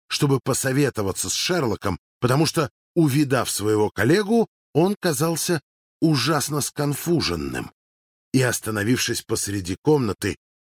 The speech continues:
безжалостно мял в руках свою фуражку, не зная, что сказать.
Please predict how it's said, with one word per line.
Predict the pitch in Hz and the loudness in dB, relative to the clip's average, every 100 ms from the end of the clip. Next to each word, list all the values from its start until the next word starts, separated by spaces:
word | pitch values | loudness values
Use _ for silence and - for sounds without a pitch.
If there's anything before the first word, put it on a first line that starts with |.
| _ - | _ 0
безжалостно | 147 120 95 127 170 160 131 127 | 2 2 0 0 2 2 0 0
мял | 117 123 123 | 0 0 0
в | 101 | 0
руках | 110 123 104 | 0 0 -2
свою | - 107 98 | 0 0 0
фуражку, | - 107 160 156 - 165 _ _ _ - | 0 2 2 0 0 -2 _ _ _ -4
не | 139 143 | 2 2
зная, | 110 120 127 120 | 0 -2 0 0
что | 110 - 104 | -2 -4 -6
сказать. | - - 65 69 - - | -6 -6 -6 -6 -8 -10